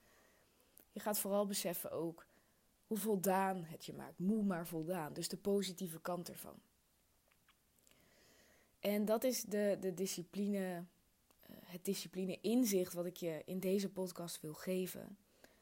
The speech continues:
Wees je heel, heel, heel bewust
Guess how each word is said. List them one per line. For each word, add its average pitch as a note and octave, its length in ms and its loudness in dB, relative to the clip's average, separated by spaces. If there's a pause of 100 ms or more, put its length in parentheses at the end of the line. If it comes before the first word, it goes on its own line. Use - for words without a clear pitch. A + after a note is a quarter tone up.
(1160)
Wees G3 420 2
je E3+ 220 -2 (200)
heel, C4 720 8 (140)
heel, A#3 520 4 (220)
heel B3 400 8
bewust A#3+ 640 4